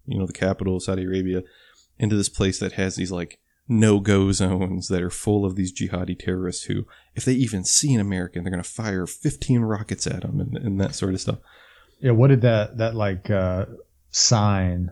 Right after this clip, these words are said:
Speaker 2: the, like, the official state sign was, like, "Lethal force. Beyond this point, lethal force is authorized."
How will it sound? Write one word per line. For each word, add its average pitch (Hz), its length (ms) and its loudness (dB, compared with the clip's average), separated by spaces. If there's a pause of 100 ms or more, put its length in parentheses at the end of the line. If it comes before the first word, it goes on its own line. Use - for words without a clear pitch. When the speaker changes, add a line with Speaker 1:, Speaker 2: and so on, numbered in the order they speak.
(160)
Speaker 2:
the, 98 140 -2
like, 92 260 0
the 92 160 2
official 104 440 2
state 95 380 0
sign 92 260 4
was, 90 180 2
like, 85 300 0 (260)
"Lethal 104 460 8
force. 95 520 4
Beyond 104 360 6
this 98 140 4
point, 98 300 2
lethal 95 420 2
force 92 440 2
is 87 380 4
authorized." 90 840 4